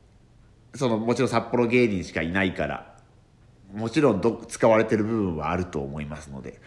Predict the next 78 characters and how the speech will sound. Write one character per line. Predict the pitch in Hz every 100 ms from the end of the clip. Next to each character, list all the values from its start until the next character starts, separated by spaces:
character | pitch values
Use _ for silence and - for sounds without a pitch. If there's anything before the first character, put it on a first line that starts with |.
| - - - - - -
ぜ | 95
ひ | 87 82
見 | 92
て | 90 87
い | 85
た |
だ | 82 78
け | 80
る | 76
と | 107
あ | 95
り | 95
が | 90
た | - 92
い | 85
な | 82 78
と | 78
思 | 76 80
い | 80 78
ま | 80
す。 | 82 - - - -
は | 143
い。 | 147
と |
い | -
う |
こ | - - - _ _ _ _ _ - _ -
と | 202
で | 160
今 | -
日 |
の | 147 131
た | 123
い-、 | 113 - -
か-、 | - 127 107
短 | 131 127 110 -
歌 | 82
は、 | 80 170 - - - -
一 | 113 - -
ヶ | 117
月 | 110 104 123 156
半 | - 117 110 104
ぶ | 104
り | 101
の | 95
正 | 92 98 92
座、 | 147
前 | 135 120 107
よ | 98
り | 82 98
も | 135
早 | 127 107 92
く | 80
来 | -
て | -
い | 69 73
る | 139
シ | - 98
ュ |
ワ | 82
シ | - 80
ュ |
ワ | 71 -
シ | -
ュ | 73
ワ | 60
だ | - 92
と | 71
い | 58 50
う | - - - - - - - - - - - - _ _ -
こ | -
と | 78 73
で | 76
ご | 73 80
ざ | 85 82
い | 78
ま | 98 110
す。 | - -